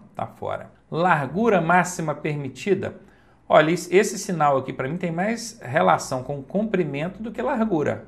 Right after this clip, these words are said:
concorda? Então não é largura aqui não, é comprimento, tá? B tá fora. Comprimento máximo permitido? Sim, essa é a resposta. É, esse sinalzinho aqui mostra comprimento, a gente, a gente já tem até informação que são dez metros o comprimento máximo.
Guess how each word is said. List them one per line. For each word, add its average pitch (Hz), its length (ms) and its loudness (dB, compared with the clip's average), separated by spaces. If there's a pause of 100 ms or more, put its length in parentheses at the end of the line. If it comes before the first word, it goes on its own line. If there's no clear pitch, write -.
(120)
concorda? 127 580 4 (400)
Então 107 140 -10
não 135 140 -6
é 147 80 -6
largura 170 500 0
aqui 190 140 -4
não, 135 180 -2
é 104 60 -4
comprimento, 175 800 -6
tá? 143 180 0
B 131 200 -4
tá 185 120 0
fora. 110 380 -8 (420)
Comprimento 226 540 0
máximo 190 500 2
permitido? 170 760 -2 (280)
Sim, - 540 -4
essa 202 440 0
é 180 120 0
a 180 100 2
resposta. - 800 -6 (580)
É, 151 400 6
esse 156 200 -2
sinalzinho 156 540 2
aqui 143 160 -6
mostra 139 380 2
comprimento, 135 600 -4
a - 20 -4
gente, 139 280 -6
a 113 60 -8
gente 127 100 -6
já 135 100 2
tem 139 140 -2
até 139 140 -2
informação 147 520 -2
que 120 60 -10
são 120 140 -4
dez 131 260 0
metros 123 380 -6
o - 40 -16
comprimento 104 440 -10
máximo. 147 500 -6